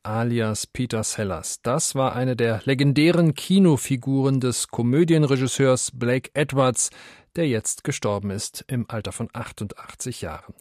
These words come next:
Edwards hinterließ neben vielen anderen bemerkenswerten Filmen auch noch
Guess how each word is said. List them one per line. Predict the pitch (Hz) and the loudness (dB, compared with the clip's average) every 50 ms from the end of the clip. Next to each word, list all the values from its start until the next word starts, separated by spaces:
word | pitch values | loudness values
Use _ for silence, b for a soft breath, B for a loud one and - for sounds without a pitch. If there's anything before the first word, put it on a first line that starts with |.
| B B B B B B B B B B B | B B B B B B B B B B B
Edwards | - 160 160 - 185 196 214 - - | -2 -2 0 2 2 2 2 2 0
hinterließ | - 156 139 139 127 123 131 131 - - 131 | 0 2 2 2 2 0 0 -2 -2 -2 -2
neben | 123 123 120 117 113 | -2 0 -2 -2 -4
vielen | - - 131 131 123 113 - | -4 -2 -2 -2 -2 -2 -2
anderen | - 131 156 175 160 170 160 | -2 0 2 2 4 4 2
bemerkenswerten | 139 123 101 104 135 175 - - 160 - 139 143 139 139 - 139 123 | 2 2 2 2 0 0 0 0 0 0 0 0 0 0 0 -4 -2
Filmen | - - 143 143 143 143 139 - | 0 2 2 2 2 2 0 -2
auch | - 123 131 131 - - | 0 0 0 0 2 0
noch | 135 123 - - - | 0 0 0 -4 -10